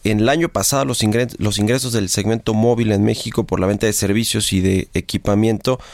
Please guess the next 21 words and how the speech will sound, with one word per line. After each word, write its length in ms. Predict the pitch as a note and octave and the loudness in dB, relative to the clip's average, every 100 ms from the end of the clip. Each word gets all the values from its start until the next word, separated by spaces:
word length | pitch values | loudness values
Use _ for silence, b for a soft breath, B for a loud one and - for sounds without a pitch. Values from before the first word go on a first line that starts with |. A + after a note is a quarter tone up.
| B B - | B B -2
fueron 240 | A2 B2 | 2 2
de 80 | A#2 | 2
doscientos 500 | G#2 - B2 B2+ A#2 | 2 0 0 -2 0
noventa 420 | A2+ G#2 F#2+ F#2+ | 2 2 0 -2
y 80 | G2 | -2
tres 280 | - G2+ A2 | -2 0 2
mil 340 | C3+ D3 - - | 2 2 -2 -4
seiscientos 560 | - G#2+ - B2+ A2+ | -2 0 0 -2 -2
cincuenta 320 | A2+ G2+ F#2+ | -2 0 -2
y 20 | F#2+ | 0
tres 220 | A#2 A#2 | -2 0
millones 280 | A#2+ C3 B2 | 2 2 0
de 100 | - | 0
pesos, 460 | E3 E3+ D3+ - B B B B - | 0 0 -2 -2 B B B B -4
de 140 | G2 | 0
los 160 | G2+ - | 0 0
cuales 420 | B2 B2 C3 - G2 | 0 0 0 -2 0
América 400 | G2+ A#2 - G2+ | 0 0 0 0
Móvil 260 | A#2 B2+ | 0 0
concentró 680 | - G2+ - F2 - A2+ B2 b b b - | -2 -2 0 -2 0 0 0 b b b -4
doscientos 600 | G2+ - B2+ - C3 | -2 0 0 0 -2